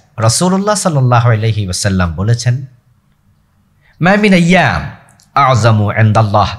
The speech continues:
মিন হাযিহিল আইয়াম আল আশর, ফাআকসিরু ফিহিন্না মিনাত তাহলিল ওয়াত তাকবীর ওয়াত তাহমিদ।" আল্লাহর হাবিব বলেছেন, ঈদুল আজহা সংক্রান্ত যেই জিলহাজের প্রথম দশক,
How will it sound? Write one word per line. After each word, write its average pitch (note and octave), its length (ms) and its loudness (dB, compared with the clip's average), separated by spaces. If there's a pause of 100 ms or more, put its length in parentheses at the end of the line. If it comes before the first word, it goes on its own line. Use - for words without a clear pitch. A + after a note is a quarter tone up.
(100)
মিন A2+ 140 2
হাযিহিল G2 600 0
আইয়াম C3 560 2
আল E3+ 180 -2 (100)
আশর, - 320 -2 (1900)
ফাআকসিরু F#3 480 2
ফিহিন্না D#3+ 460 4
মিনাত G#2+ 320 2
তাহলিল A2+ 720 0
ওয়াত A2+ 160 -2
তাকবীর B2 480 0
ওয়াত G2+ 140 -2
তাহমিদ।" G2 520 -2 (1000)
আল্লাহর F#2+ 260 -2
হাবিব C3 240 0
বলেছেন, F#3+ 460 0 (960)
ঈদুল C3 300 4
আজহা D#3 600 0 (760)
সংক্রান্ত A#2 720 0
যেই F2 420 -4 (180)
জিলহাজের G#2+ 540 2
প্রথম G2 420 -2
দশক, - 500 -10